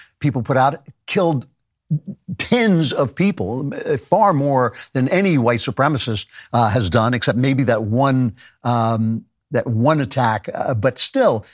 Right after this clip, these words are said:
still, they, you know, there's been plenty of violence from Black Lives Matter and Antifa. The, the white supremacists, whenever they have a national meeting, like, seven people show up. He, Biden talked about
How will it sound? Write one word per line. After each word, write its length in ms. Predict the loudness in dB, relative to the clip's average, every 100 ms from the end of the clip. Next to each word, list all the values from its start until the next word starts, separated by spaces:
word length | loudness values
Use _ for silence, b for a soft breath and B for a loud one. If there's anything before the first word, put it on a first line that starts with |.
| B
still, 340 | -4 0 2
they, 180 | 2 0
you 100 | 0
know, 120 | 0
there's 200 | 0 -2
been 180 | -2 -6
plenty 440 | -6 -2 0 0
of 100 | 0
violence 520 | 0 0 -2 -6 -8 -12 b b
from 380 | -2 0 0 2
Black 280 | 0 0
Lives 260 | 0 0 2
Matter 300 | 0 0 0
and 140 | 0
Antifa. 600 | 0 -2 0 0 0 -2 -4 b -2
The, 240 | -2 -4 -12 _ -12
the 120 | -6
white 240 | -2 -2
supremacists, 540 | -2 -2 0 0 -2 0
whenever 240 | 0 0
they 140 | 0
have 140 | 2 2
a 140 | 2
national 500 | 2 2 2 0 0
meeting, 260 | 0 0 0
like, 160 | -2
seven 360 | -2 0 0 -2
people 440 | -2 -2 -2 -6 -6
show 260 | -4 -2
up. 160 | -2 -4 B B
He, 100 | -6
Biden 420 | -2 2 2 0 0
talked 260 | 0 0
about 320 | 2 2 0